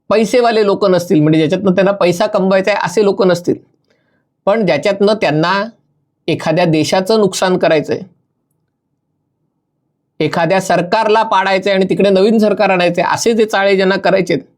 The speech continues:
त्यांनी समजा अशा एखाद्या शॉर्ट सेलरला हाताशी धरलं तर काय? आणि अदानींना लक्ष करणं तर स्वाभाविकच होतं, कारण भारताचे जे दोन महत्त्वाकांक्षी प्रकल्प, याच्यामध्ये भारत सहभागी आहे,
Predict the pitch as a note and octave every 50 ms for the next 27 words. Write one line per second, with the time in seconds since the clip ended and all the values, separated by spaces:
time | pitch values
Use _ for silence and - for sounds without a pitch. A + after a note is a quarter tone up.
0 | _ _ _ _ _ _ _ _ _ _ _ - D#3+ E3+ G3 A3 A#3+ G#3+ - F#3+
1 | F#3 F3+ F3 F#3+ G3 G3+ G#3 - - - - - F#3 F#3 F3 D#3 E3+ - D#3+ D3+
2 | D#3+ E3+ E3+ - E3+ F#3 G#3 G3+ - - F3+ E3 D#3 D#3 D#3 E3 D#3+ D3 C#3+ -
3 | - F3 E3+ - F#3+ E3+ D#3 D3+ D3+ C#3 - - G3 F#3 - - D3+ - - _
4 | _ _ _ _ _ _ _ _ _ _ _ _ _ _ _ _ _ _ _ _
5 | _ _ _ _ _ _ _ _ _ _ _ _ _ _ _ _ _ _ _ _
6 | _ _ _ _ _ _ _ _ _ _ C3+ D3+ D#3+ C#3 B2 C3 C#3+ D#3 D#3+ E3+
7 | E3 D#3+ D#3+ E3+ F3+ F#3 G3+ - - _ _ - D3+ C#3+ C#3+ - - - - F3
8 | F#3 D3+ D3+ D3+ D3+ D3 - G3 F#3 - - - C3+ A#2 B2+ C3+ D3+ D#3 D#3+ -
9 | G#3 F#3+ - - D3 - - F3+ F3 F3 D#3 C3+ C#3 D3+ F3 F#3+ - - - C3+
10 | A#2 B2+ B2 A#2 B2 D#3 D3 C#3 C#3 E3 D#3+ D3+ D3 D3+ E3+ G3 G3+ - _ _
11 | _ _ _ _ _ _ C3+ A#2+ C#3+ D#3+ F3+ F3 D3+ C3+ - - _ _ _ _
12 | _ _ - C#3 C#3 D3 E3+ E3+ - G#3 G#3 G#3 G#3 G3 G3 F#3 - G3+ F#3 F#3
13 | F3 F3 G3 F3+ E3 E3+ F3 D#3 D3+ - D#3 D#3+ D#3 E3 D#3 C#3 C#3 D3 D#3 D#3
14 | - - D3 D3+ D#3+ D#3+ D#3 D#3 D3+ -